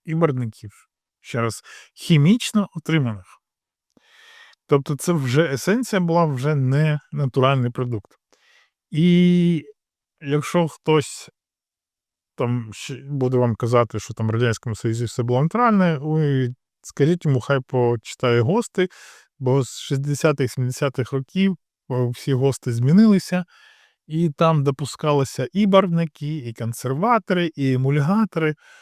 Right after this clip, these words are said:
і в тій же ковбасі. Все це було. Не було там, ну, там, сто відсотків натурального.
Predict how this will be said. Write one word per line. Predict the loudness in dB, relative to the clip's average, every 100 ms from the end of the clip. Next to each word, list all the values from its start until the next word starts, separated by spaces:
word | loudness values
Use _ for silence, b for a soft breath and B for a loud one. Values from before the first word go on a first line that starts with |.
| b b
і | -12
в | -6
тій | -2
же | 2 2
ковбасі. | 2 0 2 -2 -2 -4 -4 -8 _ _ _ _ _ _ _ _ _ _ _ _ _ -14
Все | 0 2
це | 2
було. | 0 0 -2 -4 _ _ _ _ _ _ _ _ _ b b b b b b _ _ _ _ _ _
Не | 2 4
було | 6 4 2
там, | 0 -2 -2 -6 _
ну, | -6 -4 -6
там, | -8
сто | -8 -4
відсотків | -4 0 -2 -2 -6
натурального. | -6 -6 -8 -10 -14